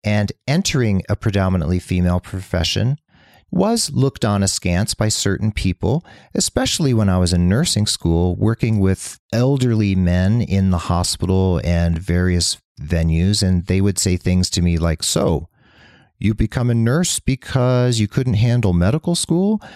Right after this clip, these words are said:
Or I would get questions akin to that. So, yes, sometimes people can judge men who go into nursing, but I feel awesome about it, and it's been a great journey for me, and nursing is a career that I have embraced wholeheartedly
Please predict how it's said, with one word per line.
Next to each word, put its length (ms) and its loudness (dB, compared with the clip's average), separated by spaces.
Or 160 2
I 60 2
would 140 0
get 200 -2
questions 720 0
akin 420 0
to 120 0
that. 400 -8
So, 380 0
yes, 360 0
sometimes 720 0
people 280 0
can 280 0
judge 440 0
men 260 0
who 140 2
go 220 0
into 180 -2
nursing, 540 -2
but 180 0
I 140 0
feel 400 -2
awesome 400 -2
about 280 -2
it, 140 -2
and 260 0
it's 180 -4
been 160 0
a 60 0
great 540 -2
journey 360 -4
for 200 -8
me, 240 -2
and 320 0
nursing 640 -2
is 520 -2
a 100 0
career 520 0
that 240 -2
I 160 0
have 140 2
embraced 600 -2
wholeheartedly 880 -2